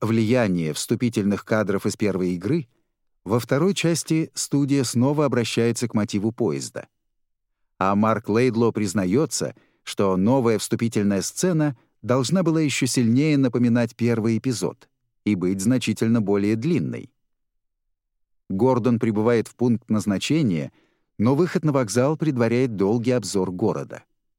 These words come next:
По техническим причинам это вступление пришлось сократить.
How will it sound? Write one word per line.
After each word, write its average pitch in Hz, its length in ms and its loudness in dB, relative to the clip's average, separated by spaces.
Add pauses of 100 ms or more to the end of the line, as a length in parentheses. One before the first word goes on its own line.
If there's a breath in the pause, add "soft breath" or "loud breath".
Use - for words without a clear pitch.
(880)
По 113 80 0
техническим 117 580 0
причинам 101 600 0 (220 soft breath)
это 95 200 0
вступление 117 640 2
пришлось 110 420 0
сократить. - 640 -6